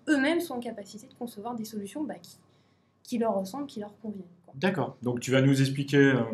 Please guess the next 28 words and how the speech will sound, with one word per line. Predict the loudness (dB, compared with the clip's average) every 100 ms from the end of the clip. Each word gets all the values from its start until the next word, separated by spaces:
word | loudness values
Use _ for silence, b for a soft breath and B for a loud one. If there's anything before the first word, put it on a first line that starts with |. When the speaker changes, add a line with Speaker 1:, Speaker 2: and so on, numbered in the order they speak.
| -6
Speaker 2:
maintenant | -6 -2 2 2
un | 0
petit | -4
peu, | 4 10 12 12
euh, | 8 2 -4 b b b b
comment | 2 6 4
tu, | 2 2 6
euh, | 6 6 4 0 -2 -4 -4 -6 -14 _ _ _
comment | 0 4 4
tu, | 2 4 8
euh, | 10 8 6 0
tu | -4
conçois | 0 2 6 8
un | 8
petit | 4 0
peu | 2
ce-, | 4 2
cette, | 2 -2 0
euh, | 2 2
cette | 0 -6 -2
démarche | 2 6 6 6 0
et, | 0 0 0
euh, | -2 -4 -6 b b b b
et | -4
puis, | -4 0 2 4 6 6
euh, | 4 2
qu'est-ce | -2 0
que, | 4 4 4